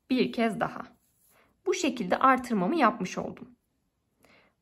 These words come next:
Bu kısımda ikinci püf noktası. Hemen yanına normal trabzanımı yapıyorum. Şimdi artık bir çift,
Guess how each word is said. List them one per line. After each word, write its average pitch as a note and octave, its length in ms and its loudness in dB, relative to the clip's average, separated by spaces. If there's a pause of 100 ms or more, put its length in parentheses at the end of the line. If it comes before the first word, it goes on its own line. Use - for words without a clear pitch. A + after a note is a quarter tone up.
Bu F#4+ 80 0
kısımda B3+ 380 0
ikinci B3+ 340 2
püf - 200 -10
noktası. - 480 -8 (2500)
Hemen D4+ 380 2
yanına F#3+ 500 -2 (840)
normal G#3 380 2
trabzanımı F#3+ 500 -2
yapıyorum. A3+ 600 -4 (600)
Şimdi - 320 0
artık - 520 2 (1200)
bir A#3 280 4
çift, - 380 -4